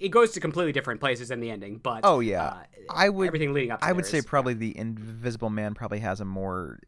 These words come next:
Speaker 2: um, climactic ending.
Speaker 1: It
Speaker 2: I'm not
Speaker 1: does.
Speaker 2: really
Speaker 1: Uh,
Speaker 2: sure what happens at the end of The Entity. It's, it's one of those
Speaker 1: me
Speaker 2: films where
Speaker 1: neither.
Speaker 2: the journey is a little better than the destination.
Speaker 1: Yes. I think so. I think so.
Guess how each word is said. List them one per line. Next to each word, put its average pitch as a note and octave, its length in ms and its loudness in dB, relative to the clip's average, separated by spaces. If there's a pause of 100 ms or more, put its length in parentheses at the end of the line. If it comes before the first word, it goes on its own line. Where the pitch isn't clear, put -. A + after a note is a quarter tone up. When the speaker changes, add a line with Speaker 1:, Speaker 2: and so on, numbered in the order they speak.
(260)
Speaker 2:
um, F2+ 340 -6 (160)
climactic G2 920 -6
ending. C#2 580 -12 (1080)
Speaker 1:
It G3 160 0
Speaker 2:
I'm A#2 120 0
not A#2+ 80 2
Speaker 1:
does. G#2+ 80 2
Speaker 2:
really A#2 180 0
Speaker 1:
Uh, A2+ 140 -4
Speaker 2:
sure G#2+ 180 -2
what G2+ 260 -2
happens G#2 360 -6
at F#2+ 100 -10
the F#2+ 120 -10
end F2+ 120 -8
of F2 120 -10 (180)
The F2 180 -10
Entity. F2+ 480 -10 (100)
It's, E3+ 180 -4 (160)
it's B2 280 0
one G3+ 260 2
of A3 40 0
those G3+ 160 2
Speaker 1:
me C3+ 80 0
Speaker 2:
films D3 260 0
where C3+ 140 0
Speaker 1:
neither. A#2+ 160 -14
Speaker 2:
the B2 120 -2
journey A#2+ 580 0
is G#2+ 120 -4
a A2 60 -4
little G#2 160 -2
better G2 340 0
than F2+ 160 -8
the F2+ 80 -6
destination. F2+ 640 -8
Speaker 1:
Yes. G#2 360 -10 (540)
I D3+ 120 -2
think A#2+ 160 -8
so. - 100 -18 (920)
I F3 100 2
think E3 160 -10
so. - 60 -20